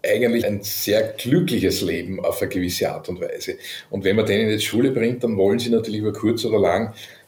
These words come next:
auch Zivilisation in ihre Dörfer bringen. Das heißt, man wird wahrscheinlich dann Hotels bauen oder sie selber wollen in die Zivilisation und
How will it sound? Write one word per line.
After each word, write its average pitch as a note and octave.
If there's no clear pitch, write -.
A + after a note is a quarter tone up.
auch -
Zivilisation A2
in A2
ihre A#2
Dörfer A#2
bringen. B2
Das G#2+
heißt, G#2
man G#2
wird A#2
wahrscheinlich G#2
dann G2
Hotels G#2+
bauen A2
oder G2
sie -
selber G#2+
wollen A2+
in G#2+
die G#2+
Zivilisation G#2+
und A#2